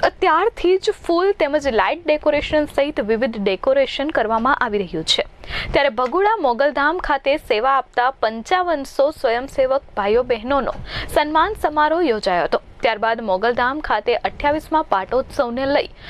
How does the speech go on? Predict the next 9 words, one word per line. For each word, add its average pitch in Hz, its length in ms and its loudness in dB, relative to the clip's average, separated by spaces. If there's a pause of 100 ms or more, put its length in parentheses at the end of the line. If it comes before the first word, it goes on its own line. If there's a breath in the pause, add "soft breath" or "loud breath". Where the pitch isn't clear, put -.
(200 loud breath)
મોગલધામ 392 580 2
ટ્રસ્ટના 349 520 0
પ્રમુખ 277 480 0
અને 294 240 0
લોક 262 260 2
સાહિત્યકાર 277 720 0
માયાભાઈ 226 500 0
આહિર 208 420 0
દ્વારા 254 380 0